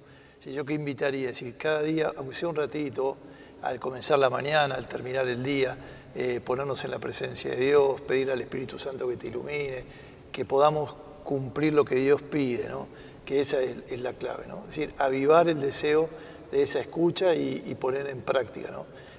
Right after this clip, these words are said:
Porque así de verdad somos felices, ¿no? Uno entiende que,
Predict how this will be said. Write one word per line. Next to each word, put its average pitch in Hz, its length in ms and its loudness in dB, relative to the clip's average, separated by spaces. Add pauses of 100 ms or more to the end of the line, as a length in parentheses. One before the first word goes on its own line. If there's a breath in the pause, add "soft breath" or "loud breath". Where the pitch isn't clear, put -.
Porque 147 240 4
así 190 260 4
de 165 100 6
verdad 127 240 4
somos 123 300 -8
felices, 120 480 -8
¿no? 131 180 -10
Uno 135 200 -8
entiende 131 420 -4
que, - 220 -8